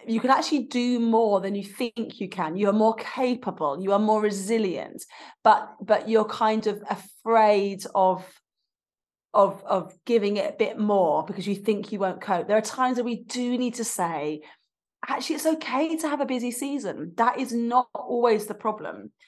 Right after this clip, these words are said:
The problem is if we haven't got an end to that, or we're making an idol of busyness, or we're using our busyness to prevent us from really dealing with stuff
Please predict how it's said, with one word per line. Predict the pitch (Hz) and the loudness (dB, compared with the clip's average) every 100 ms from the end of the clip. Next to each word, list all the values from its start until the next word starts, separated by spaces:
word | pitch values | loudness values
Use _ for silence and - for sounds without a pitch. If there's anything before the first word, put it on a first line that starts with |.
| _ | _
The | 208 | -14
problem | - 285 269 233 | 2 4 4 2
is | 214 190 - - _ _ _ - | 0 -2 -6 -14 _ _ _ 0
if | 214 233 | 2 4
we | |
haven't | 226 202 | 4 4
got | 208 196 | 2 2
an | |
end | 226 247 240 | 2 2 -2
to | 190 | -4
that, | 170 165 - - | -2 -4 -4 0
or | 214 202 | 2 4
we're | 208 | 4
making | 214 208 202 214 | 2 0 -2 -6
an | 202 | -2
idol | 208 226 226 196 | 2 2 2 -2
of | 175 | -2
busyness, | 185 180 175 160 165 - | -2 -2 -2 -4 -6 0
or | 214 208 | 2 4
we're | 202 | 2
using | 190 220 220 220 196 | 0 -2 -2 -2 -2
our | 196 | 0
busyness | 202 208 190 185 185 | 0 -2 -4 -6 -8
to | 185 | -12
prevent | - 185 202 190 | -8 0 0 0
us | 185 - | -6 -6
from | 190 | -8
really | 190 185 | -6 -4
dealing | 185 202 196 180 170 | -6 -4 -4 -4 -6
with | 131 - | -8 -10
stuff | - 127 160 | -6 -6 -6